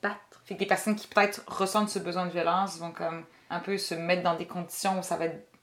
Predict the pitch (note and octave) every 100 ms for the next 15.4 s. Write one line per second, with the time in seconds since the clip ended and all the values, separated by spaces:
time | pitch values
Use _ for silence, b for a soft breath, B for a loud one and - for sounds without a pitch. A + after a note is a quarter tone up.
0 | - - F#3+ F3+ F3 F3+ F3 F3+ F#3 F3
1 | D#3+ E3 E3+ E3+ C4+ C#4+ C#4+ C#4 G#3 -
2 | B3+ A3+ G3 G#3 - F#3 D4+ D#4+ - A3+
3 | G#3+ A3 A3+ A#3+ A#3 A3 - - - A#3+
4 | B3+ C4 B B B B A#3+ D#4 D4+ G#3+
5 | A3 A#3+ B3 A#3 A3+ C#4+ E4 - - -
6 | - B3+ A#3 G#3+ A#3+ - C4+ C4+ A#3 A#3
7 | A3+ A3 A3+ G3+ G#3 G3 A3+ A#3+ A3+ -
8 | - A3+ A3 G#3+ A3 A3+ - A3 A3 C4
9 | A3+ - A#3 A3 G3+ G3+ G#3 B B B
10 | - G#3+ G#3+ G#3 A#3 - A#3+ G#3 G#3+ A3
11 | G#3+ G#3 G#3+ A3 G3 - C#4 D#4 D4+ C#4+
12 | C#4+ - F3 G3 A#3+ B3+ B3+ - C#4+ B3
13 | B3 C#4+ C4 A3 G#3 G#3+ G#3+ B3 C4+ -
14 | C4 A3+ G#3+ A3 A3+ B3+ - - A3 G#3+
15 | - A#3+ B3